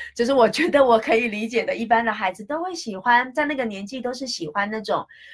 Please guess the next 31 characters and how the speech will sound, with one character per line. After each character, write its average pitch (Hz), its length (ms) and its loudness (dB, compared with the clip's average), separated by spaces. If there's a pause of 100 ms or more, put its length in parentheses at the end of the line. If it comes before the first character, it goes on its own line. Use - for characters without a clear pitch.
(160)
呃， 170 180 0
英 247 200 -2
雄 190 360 0
啊， 190 320 2
然 175 140 2
后 220 180 4
拯 165 240 0
救 226 180 4
别 170 220 2
人 170 200 2
的 175 140 4
这 220 120 2
样 208 140 2
子 160 120 -6
的 147 160 -2
角 120 240 -4
色 175 300 2
啊， 120 260 0 (240)
那 269 140 0
为 254 160 6
什 190 120 -4
么 139 120 -4
他 170 180 -6
会 165 160 0
这 131 240 -2
样？ 92 220 -6
一 233 80 -4
直 233 120 0
到 226 200 4
我， 131 260 4 (400)
呃， 117 420 0